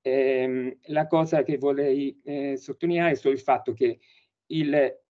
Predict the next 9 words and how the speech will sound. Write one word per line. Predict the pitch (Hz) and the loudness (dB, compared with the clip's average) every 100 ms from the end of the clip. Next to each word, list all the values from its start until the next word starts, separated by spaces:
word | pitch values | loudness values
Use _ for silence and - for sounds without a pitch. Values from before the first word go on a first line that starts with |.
| _ | _
in | 156 165 | 0 4
corrispondenza | 165 160 160 156 156 160 147 127 - 117 | 4 4 0 -4 0 2 2 0 -2 -2
dell'asse, | 117 143 135 117 113 - 175 180 - | 0 0 0 -2 -4 -2 -2 -2 -8
cioè | - 123 | -6 -6
in | 123 | -4
corrispondenza | 123 127 127 139 135 123 110 123 - _ _ | -6 -6 -6 -4 -4 -6 -8 -8 -8 _ _
di | 127 | -4
questo | 139 - 180 165 | -2 2 0 0
punto, | 135 147 143 160 | -2 -4 -4 -4